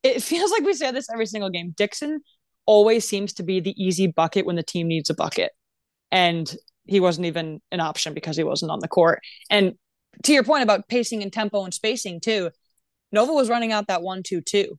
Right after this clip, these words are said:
with Whitmore and, and sometimes Armstrong and sometimes Arch and, and Longino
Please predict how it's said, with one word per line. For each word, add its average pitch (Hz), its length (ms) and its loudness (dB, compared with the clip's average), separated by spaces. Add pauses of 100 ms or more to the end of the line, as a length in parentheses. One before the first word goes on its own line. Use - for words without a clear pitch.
(120)
with 175 160 -2
Whitmore 180 480 2
and, 165 180 -6
and 175 140 0
sometimes 180 840 -2 (260)
Armstrong 185 680 2
and 175 80 -6
sometimes 175 560 -4
Arch 170 380 0
and, 165 140 -4
and 170 140 -4
Longino 160 520 -4